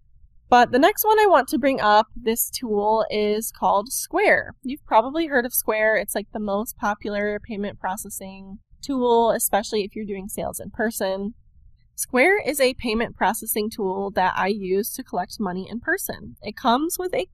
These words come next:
card swiper that they actually sent to you for free. Well, they did for me. I'm pretty sure they still do it. So they send it to you for free, and it also comes with an online inventory tracker. And at the end of each day, it deposits into your bank account.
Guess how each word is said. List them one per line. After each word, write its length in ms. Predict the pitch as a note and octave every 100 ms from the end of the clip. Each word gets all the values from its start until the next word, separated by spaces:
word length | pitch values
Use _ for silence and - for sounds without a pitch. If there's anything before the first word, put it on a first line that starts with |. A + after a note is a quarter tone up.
| -
card 360 | G#3 G3 G#3
swiper 640 | - - F3+ - F#3 G3+ D4 - _ -
that 100 | B3
they 140 | E4
actually 300 | B3 A#3+ G4
sent 300 | G4+ B3 C4 -
to 100 | -
you 80 | A#3
for 160 | - A3+
free. 340 | - F#3 F#3+
Well, 120 | A3 G#3
they 100 | A#3+
did 160 | C#4+
for 140 | - C4+
me. 240 | F#3 F3+
I'm 100 | G3
pretty 220 | D4 D#4+
sure 160 | - A3
they 80 | G3+
still 200 | - F#3
do 160 | -
it. 180 | F#3+ F#3 _ _ _ - - - -
So 120 | D#4+
they 120 | E4+
send 200 | D#4+ D4
it 100 | G4
to 100 | G4
you 80 | G#4
for 160 | G#4
free, 500 | G4 C4+ G#3 G#3 D4 -
and 480 | A3+ A3 A3 A3 A#3 - _ _ -
it 100 | B3
also 320 | A3+ D4 F4+
comes 340 | F4 D4 D4
with 140 | C4+ C4+
an 120 | B3
online 460 | G#3+ A3 A#3 A#3 A3+
inventory 600 | G#3 G#3 F#3+ - - -
tracker. 420 | - - - - - _ _ _ _
And 120 | A#3+
at 100 | C4
the 160 | B3 -
end 220 | G#3 C4+
of 220 | D4+ D#4
each 320 | E4 B3+ B3 -
day, 420 | A3 F3+ G3 -
it 120 | A#3
deposits 640 | A3 A3 G#3 G3 A3+ G#3+ -
into 220 | - G#3
your 80 | A#3
bank 180 | E4 G#4
account. 300 | C4+ F#3 -